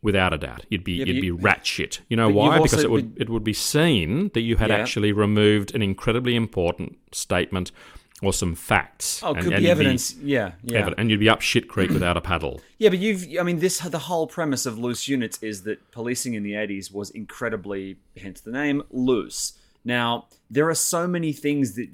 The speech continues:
Speaker 2: I mean, pushing a body back out to sea with a fucking two-by-four so
Speaker 1: Mm.
Speaker 2: that you don't have to deal with it. How is
Speaker 1: Mm.
Speaker 2: that less bad and less fireable than
Speaker 1: Mm.
Speaker 2: tearing a page out of your notebook?
Speaker 1: Well, firstly, may I say it's not two by four.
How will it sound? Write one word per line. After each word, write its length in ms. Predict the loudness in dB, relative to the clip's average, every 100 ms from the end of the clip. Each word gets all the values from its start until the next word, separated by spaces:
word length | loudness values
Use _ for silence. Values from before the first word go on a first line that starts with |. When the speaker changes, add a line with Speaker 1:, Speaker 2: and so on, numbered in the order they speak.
| -10 -8
Speaker 2:
I 20 |
mean, 160 | -8
pushing 420 | -8 -8 -6 -4 -4
a 60 |
body 380 | 0 2 2 0
back 340 | 0 0 0
out 240 | 0 0 -2
to 80 | -6
sea 300 | -4 -2 -2
with 180 | -4
a 80 | -6
fucking 380 | -8 -14 -12 -12
two-by-four 840 | -8 -6 -4 -6 -6 -8 -8 -6 -4
so 120 | -4
Speaker 1:
Mm. 60 |
Speaker 2:
that 100 | -4
you 60 | -6
don't 140 | -6
have 100 | -6
to 80 | -10
deal 240 | -8 -6 -2
with 120 | -2
it. 100 | -4
How 240 | 0 0
is 120 | 0
Speaker 1:
Mm. 40 | 0
Speaker 2:
that 260 | 0 0 -8 _ _ -6
less 340 | 2 2 2
bad 460 | 0 2 2 2 -2
and 120 | -4
less 300 | -4 -4 -6
fireable 560 | -4 -2 0 -2 -4 -10
than 160 | -10 -10
Speaker 1:
Mm. 40 |
Speaker 2:
tearing 340 | -6 -4 -4 -6
a 40 |
page 260 | -6 -6 -4
out 80 | -6
of 80 | -6
your 100 | -8 -10
notebook? 420 | -12 -12 -14 -14 -20 -20 0
Speaker 1:
Well, 360 | 4 6 4 -4
firstly, 560 | -20 -4 2 4 2 0
may 240 | 2 2
I 60 | 0
say 280 | 0 0 0
it's 180 | -2 -4
not 220 | -4 -4
two 220 | -2 0
by 220 | 0 -2 -2
four. 480 | -2 0 0 -2